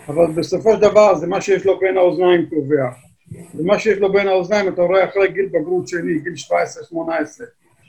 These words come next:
אז זוכר שאתה לוקח ילד בן שתים עשרה, מבזבז עליו מאות אלפי דולרים, בסוף הוא יוצא לוזר.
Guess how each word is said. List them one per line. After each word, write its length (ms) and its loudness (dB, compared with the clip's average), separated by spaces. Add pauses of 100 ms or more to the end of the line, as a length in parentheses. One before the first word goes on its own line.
(120)
אז 80 -12
זוכר 160 -2
שאתה 160 0
לוקח 220 0
ילד 160 4
בן 140 2
שתים 260 2
עשרה, 260 -2
מבזבז 420 0
עליו 160 6 (100)
מאות 240 -4
אלפי 240 -4
דולרים, 540 4 (320)
בסוף 300 -6
הוא 80 4
יוצא 220 2
לוזר. 440 -2